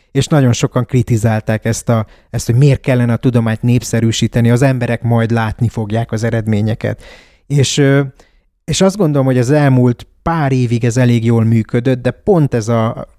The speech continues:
leginkább a covid helyzet, de már előtte is úgy tűnik, hogy nagyon sokan próbálnak egy kicsit visszakozni. Én is úgy vagyok, hogy sokat, sok-, sokat érveltem én is eme-, ez ellen, hogy tudomány népszerűsítés,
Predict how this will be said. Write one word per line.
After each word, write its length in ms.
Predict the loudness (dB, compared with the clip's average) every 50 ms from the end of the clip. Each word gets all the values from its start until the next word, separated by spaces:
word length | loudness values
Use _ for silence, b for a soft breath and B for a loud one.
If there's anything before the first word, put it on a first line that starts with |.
| _ _ _ -8
leginkább 640 | -4 0 0 0 0 0 -2 -2 -2 -4 -4 -4 -6
a 40 |
covid 380 | -8 -2 -2 -2 0 0 -4 -4
helyzet, 400 | -6 -4 -4 -4 -2 -2 -4 -2
de 120 | -2 -2
már 160 | 0 0 0 0
előtte 400 | 0 0 0 -2 -4 -4 -4 -2
is 240 | 0 0 -2 -2 B B B B B B B B
úgy 180 | -2 -2 -2 0
tűnik, 220 | -2 -4 -2 0
hogy 100 | 0 0
nagyon 280 | 0 0 0 0 -2 -4
sokan 520 | -2 -4 -4 -2 -2 -4 -4 -4 -8 -10 _ _ -4
próbálnak 440 | -2 -2 0 0 -2 -4 -4 -6 -8
egy 80 | -8
kicsit 280 | -8 -8 -6 -6 -6 -4
visszakozni. 640 | -4 -6 -4 -6 -8 -8 -6 -6 -8 -6 -4 -2 0
Én 80 | 0
is 160 | 0 -2 -4
úgy 140 | -6 -8 -6
vagyok, 260 | -6 -6 -6 -6 -6
hogy 100 | -6 -8
sokat, 400 | -2 -2 -2 0 -2 -4 -4 -4
sok-, 180 | -6 -6 -6 -6 -8 -14
sokat 360 | -6 -4 -4 0 -2 -2 -2 0
érveltem 540 | 0 0 0 0 -2 -4 -2 -2 -2 0
én 160 | 0 0 0 0
is 140 | -2 -2
eme-, 260 | -2 -2 0 -2 -2 -2
ez 180 | -4 -2 0
ellen, 360 | 0 -2 -2 -2 -2 -2 -2
hogy 160 | -2 -4 -6 -6
tudomány 420 | -6 -4 -4 -2 -2 -2 -2 0
népszerűsítés, 1000 | 0 0 -2 -2 -2 -2 0 2 2 0 0 0 -4 -2 0 2 2 2 0 -2